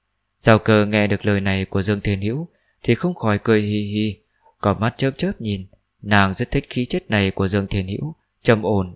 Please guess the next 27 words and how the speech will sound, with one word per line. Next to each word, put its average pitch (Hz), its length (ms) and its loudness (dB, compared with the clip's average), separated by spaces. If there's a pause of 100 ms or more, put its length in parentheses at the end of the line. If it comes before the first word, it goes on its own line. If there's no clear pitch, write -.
tự 110 140 2
nhiên. 98 340 -8 (1120)
Trong 110 200 6
bao 110 180 8
lâu 107 380 2
đột 107 140 4
nhiên 110 180 0
trong 101 200 0
núi 107 280 -2
vọt 107 160 4
lên 104 280 0
một 101 60 0
đạo 95 240 -2
kiếm 131 180 -4
quang, 104 280 -2 (280)
lóe 127 220 2
lên 131 300 -2
rồi 104 120 0
vụt 87 280 -4
tắt. - 160 -4 (640)
Nhưng 127 200 0
ba 165 160 2
người 107 260 4
đứng 139 220 0
ở 123 80 0
trên 107 220 0
núi 117 160 0